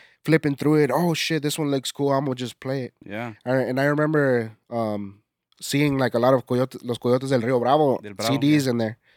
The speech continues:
Speaker 1: And I was like, "Man," when, once, 'cause my dad passed away, what, four years ago already? And whenever I was in the works of making the band, I was like, "What can I name it? What can I name it?"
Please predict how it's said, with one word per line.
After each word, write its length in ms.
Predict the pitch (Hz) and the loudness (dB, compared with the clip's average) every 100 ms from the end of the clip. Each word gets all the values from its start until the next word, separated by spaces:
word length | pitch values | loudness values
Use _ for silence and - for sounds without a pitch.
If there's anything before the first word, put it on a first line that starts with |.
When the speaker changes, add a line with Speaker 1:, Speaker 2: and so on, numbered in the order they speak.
| _ _ _ _ _ | _ _ _ _ _
Speaker 1:
And 140 | - 110 | -8 -2
I 80 | 113 | -2
was 120 | 107 | -2
like, 120 | 101 | -6
"Man," 380 | 120 139 127 113 _ - | -6 -8 -8 -12 _ -20
when, 260 | - 117 98 | -12 -10 -6
once, 460 | 117 131 - - - - _ _ _ _ _ _ | -4 -4 -6 -10 -14 -20 _ _ _ _ _ _
'cause 140 | - 139 | -6 -2
my 140 | 123 | 0
dad 180 | 135 139 | 2 2
passed 200 | 160 - | 0 0
away, 400 | 147 147 143 139 | 0 0 2 2
what, 220 | 135 120 | 0 -2
four 140 | - 143 | -2 0
years 220 | 147 147 | 0 -2
ago 320 | 147 156 151 - | -2 -2 -2 -8
already? 360 | 123 143 147 147 - _ _ | -6 -2 -2 -6 -12 _ _
And 240 | 123 110 107 | -4 -2 0
whenever 280 | 110 117 117 | 0 2 4
I 160 | 117 | 2
was 560 | 113 104 - - - - _ _ - | 0 -4 -8 -12 -16 -20 _ _ -2
in 180 | 127 | 0
the 120 | 123 117 _ _ | 0 -2 _ _
works 360 | 113 123 131 120 | -2 0 0 -4
of 60 | |
making 300 | 113 117 120 | -4 -4 -4
the 100 | 110 92 | -4 -4
band, 360 | 107 127 120 | -2 -2 -2
I 60 | 110 | -2
was 100 | 107 | -2
like, 160 | 98 92 | -4 -8
"What 140 | 113 | -10
can 100 | - | -8
I 60 | 117 | -8
name 260 | 92 120 107 | -6 -8 -8
it? 60 | |
What 140 | 107 104 | -10 -12
can 120 | 104 | -16
I 40 | |
name 260 | 90 104 | -16 -18
it?" 60 | 98 | -20